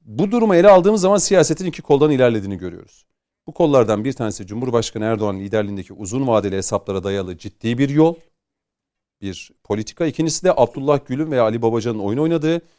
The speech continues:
hiç seçim kazanamamış Kılıçdaroğlu'nun tiklerine dayalı gayri ciddi bir çizgi.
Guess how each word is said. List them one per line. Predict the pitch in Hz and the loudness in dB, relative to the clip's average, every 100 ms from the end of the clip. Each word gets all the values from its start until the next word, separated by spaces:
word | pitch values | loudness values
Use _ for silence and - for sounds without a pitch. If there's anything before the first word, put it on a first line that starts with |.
| _ _ | _ _
hiç | 175 | -8
seçim | - 131 123 98 | -4 -4 -4 -4
kazanamamış | 113 131 123 101 90 | -2 0 -2 -4 -6
Kılıçdaroğlu'nun | - 127 - 147 120 104 123 170 | -10 -10 -4 -2 0 -2 -2 -2
tiklerine | - 123 - 123 139 117 | -4 -16 -4 -2 0 4
dayalı | 110 143 123 | 4 2 0
gayri | 131 127 98 | 0 0 -6
ciddi | 101 - 135 | -10 -8 -6
bir | 120 | -6
çizgi. | - 92 90 | -8 -10 -12